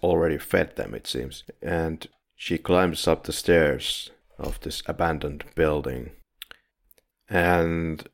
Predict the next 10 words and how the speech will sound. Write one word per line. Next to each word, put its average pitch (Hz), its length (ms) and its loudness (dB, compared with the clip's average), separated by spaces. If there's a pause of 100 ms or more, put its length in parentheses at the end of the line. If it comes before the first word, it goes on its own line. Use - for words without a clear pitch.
(180)
the 80 460 4
boy 95 260 8
wakes 85 320 4
up, 82 260 2 (400)
the - 80 -6
father, 80 600 0 (240)
to 78 80 -6
go 76 240 -2
to 73 120 -6
pee. 117 520 0